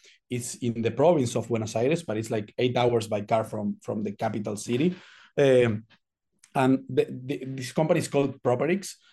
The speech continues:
They are an amazing, super talented team. Uh,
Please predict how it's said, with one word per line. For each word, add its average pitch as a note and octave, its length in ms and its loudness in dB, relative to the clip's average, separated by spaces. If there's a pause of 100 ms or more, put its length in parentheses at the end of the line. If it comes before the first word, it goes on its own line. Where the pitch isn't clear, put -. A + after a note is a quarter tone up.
(120)
They C3 160 4
are D3+ 300 6
an A#2+ 140 0
amazing, C3+ 480 0
super C#3 400 0
talented A#2 640 -2
team. F3 380 2 (300)
Uh, A#2 420 2